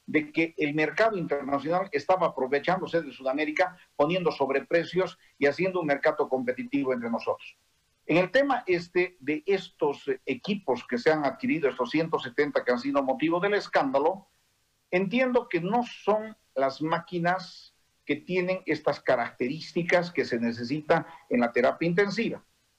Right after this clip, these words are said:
Estos equipos son lo que se ha vuel-, vuelto a, eh, se ha de-, se ha llamado las máquinas salvavidas,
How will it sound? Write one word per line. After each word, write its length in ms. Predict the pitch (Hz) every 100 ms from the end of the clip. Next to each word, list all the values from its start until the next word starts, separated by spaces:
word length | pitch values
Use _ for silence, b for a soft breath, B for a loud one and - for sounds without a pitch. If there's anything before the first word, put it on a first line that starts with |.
| _ _
Estos 400 | 170 170 220 202
equipos 680 | 208 240 233 208 220 - - _ _ _
son 640 | - 214 233 233 185 123 _
lo 240 | 135 147 -
que 160 | 156
se 180 | 151 180
ha 120 | 185 190
vuel-, 280 | 170 151 151
vuelto 480 | 131 175 175 180
a, 60 | 151 127
eh, 180 | 135 123
se 120 | 127
ha 60 | 170
de-, 260 | 160 131
se 100 | 120
ha 60 | 165
llamado 500 | 170 156 156 175 175 B _
las 260 | 139 143 170
máquinas 800 | 180 185 180 175 165 151 -
salvavidas, 1300 | 143 131 127 123 120 175 165 123 - - - - _